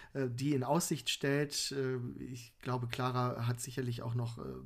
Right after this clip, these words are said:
größere Hoffnungen und Ambitionen Richtung österreichisches, äh, Nationalteam.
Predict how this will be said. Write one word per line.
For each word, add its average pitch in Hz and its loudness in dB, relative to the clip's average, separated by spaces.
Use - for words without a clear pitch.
größere 127 0
Hoffnungen 135 0
und 123 -2
Ambitionen 123 2
Richtung 117 0
österreichisches, 131 2
äh, 123 2
Nationalteam. 156 2